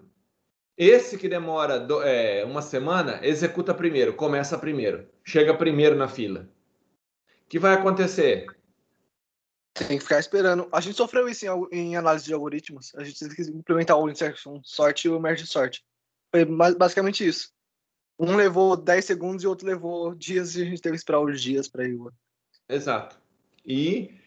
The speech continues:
Speaker 1: a hora que ele começa a ser executado, ele não para.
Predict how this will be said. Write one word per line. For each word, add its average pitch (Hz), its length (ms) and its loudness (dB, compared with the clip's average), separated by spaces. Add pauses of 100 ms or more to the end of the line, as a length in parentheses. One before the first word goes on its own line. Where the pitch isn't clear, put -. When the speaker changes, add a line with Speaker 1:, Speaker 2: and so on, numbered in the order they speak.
Speaker 1:
a 131 100 0
hora 170 120 4
que 190 80 -2
ele 196 140 4
começa 180 420 4
a - 20 -14
ser 156 140 -6
executado, 156 540 -2
ele 180 100 -2
não 214 140 -2
para. 165 500 0